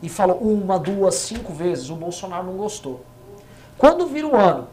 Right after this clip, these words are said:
e aí o Moro monta uma agenda de imprensa, e prestem atenção pra, né, pra ter aqueles vagabundos que fazem recorte.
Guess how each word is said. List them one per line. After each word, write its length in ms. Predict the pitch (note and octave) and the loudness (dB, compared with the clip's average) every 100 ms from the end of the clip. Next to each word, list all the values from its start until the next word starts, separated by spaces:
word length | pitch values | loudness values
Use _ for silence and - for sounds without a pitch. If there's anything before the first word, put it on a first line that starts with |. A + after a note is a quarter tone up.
| - - - | -20 -20 -12
e 100 | F3+ | 2
aí 140 | A#3 D4+ | 4 4
o 80 | D#4+ | 0
Moro 280 | C#4+ D4 | 0 0
monta 320 | C4+ B3 B3 A#3 | 2 0 0 -2
uma 180 | G#3+ | -2
agenda 360 | G3 D#3+ F3 E3 | -2 -2 -2 -2
de 120 | D3+ | -4
imprensa, 680 | D3+ C3+ E3 F#3+ B3+ - G#2 - - C#3+ | -8 -8 -6 -6 -6 -12 -16 -20 -20 -14
e 40 | |
prestem 320 | - G3 - | -10 -10 -10
atenção 360 | A3 A3 - F#3+ | -10 -10 -8 -6
pra, 260 | G3 F#3 | -4 -4
né, 180 | D#3+ D3 C3 | -6 -10 -12
pra 100 | D#3+ | -14
ter 80 | D3+ | -12
aqueles 200 | E3+ E3 | -10 -8
vagabundos 480 | C#3 D#3+ C#3+ D#3 D3 | -6 -6 -6 -10 -14
que 60 | - | -12
fazem 220 | C#3 C3+ | -12 -12
recorte. 460 | C3 - - - | -12 -12 -12 -16